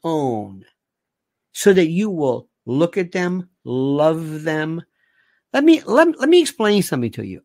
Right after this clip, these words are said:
Understand this one thing. And, and I'm gonna say it again.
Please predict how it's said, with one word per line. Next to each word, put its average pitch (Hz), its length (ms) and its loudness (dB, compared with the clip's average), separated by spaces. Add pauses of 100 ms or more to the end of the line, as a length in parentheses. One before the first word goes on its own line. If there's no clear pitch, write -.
(160)
Understand 190 1080 4 (120)
this 147 480 -4
one 185 760 -2
thing. 131 460 -12 (220)
And, 170 340 0 (180)
and 139 200 -8 (100)
I'm 120 160 -10
gonna 120 220 -14
say 117 300 -6
it 190 60 -6
again. 269 500 -4